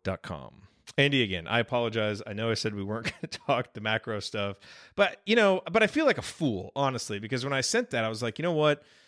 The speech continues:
I feel like they're gonna play well tonight. We're at home. At worst, this is probably a close game." And then we're down by twenty at halftime, and it just, just kinda short circuits you, you know? And it's like, well, you know, this is, there's something deeper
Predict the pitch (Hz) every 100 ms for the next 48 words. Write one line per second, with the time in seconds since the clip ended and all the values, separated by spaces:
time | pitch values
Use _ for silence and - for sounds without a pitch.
0 | _ _ - 143 151 143 147 139 151 131
1 | 131 127 135 123 120 - 95 120 - 135
2 | 127 127 127 127 - _ _ - 107 101
3 | 131 165 - 151 - - - 139 135 135
4 | 120 - 139 127 - 123 117 113 120 139
5 | 139 160 160 131 - 139 127 110 101 101
6 | - 73 82 - - 104 90 117 - -
7 | _ _ _ - - _ _ _ - 135
8 | - 202 170 - 175 156 185 214 101 -
9 | 92 80 78 123 127 156 170 120 - 135
10 | 127 - 143 135 147 _ - 156 127 127
11 | 147 165 139 165 156 202 202 196 175 113
12 | 160 170 160 110